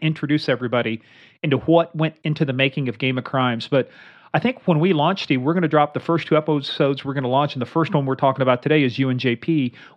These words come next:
We're dropping also episode two, which is George Young, you know, right away. But here's the other thing, too. People are sitting here thinking, "These a couple of old white guys. What the hell?" You know, we're gonna be talking a bunch of stuffy old white guys.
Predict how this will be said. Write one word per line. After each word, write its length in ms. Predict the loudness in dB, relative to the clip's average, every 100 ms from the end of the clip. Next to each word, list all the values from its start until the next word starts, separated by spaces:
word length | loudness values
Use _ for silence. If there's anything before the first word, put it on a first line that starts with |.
| 0
We're 160 | 2
dropping 400 | 4 4 4 4
also 300 | 2 2 2
episode 360 | 0 2 0 2
two, 160 | 2 2
which 200 | 2 -2
is 100 | -4
George 380 | 0 2 2 0
Young, 400 | 0 0 -4 -10 -14 0
you 60 | 0
know, 100 | 4
right 220 | 4 4
away. 420 | 4 4 2 -2 _ -20 -20 -20 -4
But 120 | -2
here's 220 | 0 0
the 60 | 2
other 140 | 0
thing, 160 | 0 -6
too. 340 | -2 -2 -2 -10 _ _ _ _ _ _ _ -20 _
People 200 | -2 0
are 60 | 0
sitting 220 | -2 -2
here 100 | -2
thinking, 320 | -2 -2 -6 -8
"These 220 | -6 -6
a 60 |
couple 340 | -2 0 0 2
of 60 |
old 320 | 4 4 2 2
white 280 | 2 2
guys. 360 | 0 -2 -2 0
What 200 | 0 2
the 120 | 0
hell?" 180 | 0 0
You 100 | -2
know, 140 | -2 -2
we're 140 | -4
gonna 220 | -4 -6
be 80 | -2
talking 260 | 0 0 -2
a 60 |
bunch 180 | -2 -4
of 60 | -4
stuffy 260 | -4 -2
old 140 | -2 -2
white 160 | -2
guys. 180 | -4